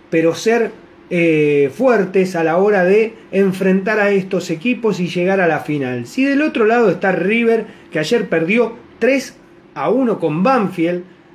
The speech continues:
así que lo que decía el Pollo Viñolo, que en un momento dijo, "River es el único que le puede ganar al Bayern Múnich", creo que debe estar queriendo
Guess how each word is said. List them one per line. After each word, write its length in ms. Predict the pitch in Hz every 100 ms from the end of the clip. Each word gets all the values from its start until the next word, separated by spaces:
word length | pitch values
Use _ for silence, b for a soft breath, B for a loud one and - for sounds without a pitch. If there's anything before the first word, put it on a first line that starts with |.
| - -
así 320 | 135 - 185
que 120 | 190
lo 120 | 165
que 140 | 143 156
decía 340 | 151 233 220
el 160 | 180 156
Pollo 540 | - 214 220 - 175
Viñolo, 500 | 160 190 247 220 165
que 60 | 165
en 80 |
un 80 | 202
momento 320 | 175 214 180
dijo, 320 | 170 180 170 160
"River 420 | 185 254 240 196
es 160 | 185
el 140 | 175 220
único 260 | 240 175
que 80 | 156
le 140 | 156 151
puede 220 | 233 180
ganar 280 | 175 208 190
al 160 | 175
Bayern 380 | 190 214 190 180
Múnich", 400 | 214 220 214 - B B B B
creo 300 | 160 190 202
que 100 | 175
debe 180 | 175 180
estar 300 | 180 185 185
queriendo 680 | 170 160 185 208 220 226